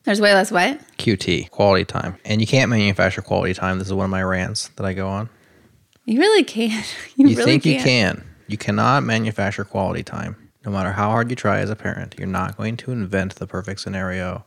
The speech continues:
Speaker 2: and make your impact.
Speaker 1: It might be one of the biggest lies of parenting now is, like, your kid needs the next big event.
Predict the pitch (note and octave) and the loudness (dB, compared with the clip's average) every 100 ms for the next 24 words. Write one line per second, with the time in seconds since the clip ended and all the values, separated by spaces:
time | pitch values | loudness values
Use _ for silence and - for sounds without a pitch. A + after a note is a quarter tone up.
0 | - F2+ F#2 G2 G2+ G2+ F#2 - E2+ - | -8 -4 0 0 0 -2 -2 -6 -10 -12
1 | - - A3+ A3+ G#3+ G3+ F#3+ F3+ F3 E3+ | -8 -2 0 2 0 0 0 0 -2 -2
2 | F#3 E3+ F#3 - - - - - - G3+ | -2 -2 -4 -6 -4 -2 -4 -6 -6 -4
3 | G3 G3 - - _ _ _ _ - G2+ | -4 -6 -16 -20 _ _ _ _ -6 -4
4 | G2 - G#2+ G2+ G2 G2 - G3+ - G3 | -4 -6 -8 -6 -6 -6 -6 -6 -6 -8
5 | - _ - - - _ - F#3+ - G#3 | -14 _ -20 -20 -20 _ -4 -4 0 2
6 | F#3+ F#3 F#3 F#3 F3+ F3 - - - _ | 2 2 0 0 -2 -2 -6 -10 -12 _
7 | _ _ _ _ - F#3 F#3 F3 - F#3 | _ _ _ _ -6 0 0 0 -2 -2
8 | F3+ F3 F3+ D#3+ - - | -2 -2 -4 -4 -6 -10